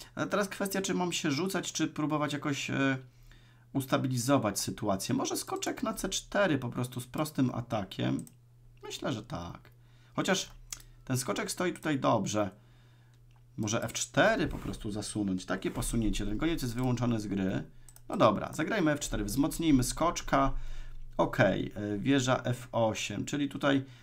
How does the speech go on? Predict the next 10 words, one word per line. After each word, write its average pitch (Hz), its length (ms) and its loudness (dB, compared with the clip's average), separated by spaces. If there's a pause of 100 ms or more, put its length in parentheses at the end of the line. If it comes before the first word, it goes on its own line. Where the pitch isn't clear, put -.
(280)
maszyna 123 720 2
pewnie 120 280 2
nie 117 120 4
będzie 110 220 -2
stawiała 101 440 -2
wiel-, 95 220 -2
wiel-, 101 280 -4
wielkiego 107 460 -2
oporu. 98 520 -4 (540)
E, 101 360 0